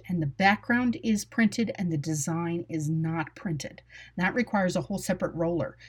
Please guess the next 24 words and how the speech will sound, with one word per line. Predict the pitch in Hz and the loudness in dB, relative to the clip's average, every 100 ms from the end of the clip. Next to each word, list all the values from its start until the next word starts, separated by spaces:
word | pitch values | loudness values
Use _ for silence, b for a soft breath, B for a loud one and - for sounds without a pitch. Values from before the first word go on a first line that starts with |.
| B | B
because | 160 180 160 | -4 -2 0
you | 156 | -2
have | 156 | -2
to | 151 | -4
scratch | - - 165 151 - | -4 -2 -2 -2 -2
away | 143 202 247 156 151 | 0 2 4 2 0
everything | 160 175 160 151 | 0 -2 -2 -2
that | - | -2
was | 151 165 196 214 170 | -2 2 4 4 2
the | 156 | 0
background | 196 214 - 127 156 | 0 -2 -4 -4 -2
in | 156 | -4
the | 165 | -4
other | - 196 175 | -2 0 0
design, | 143 135 135 131 214 - B B | 0 2 0 0 -2 -4 B B
and | 165 160 | -2 0
what | 139 | 0
was | 165 151 | -2 0
the | 131 143 | 0 0
design | 147 151 190 233 143 147 185 - 170 | 0 0 2 2 2 0 -2 -6 -6
is | 165 147 | -2 0
then | 190 220 | 0 0
unscratched, | 269 285 - - 127 - - - - - - | 2 4 2 -2 -6 -6 -14 -14 -16 -18 -8
right? | 143 170 | -4 -4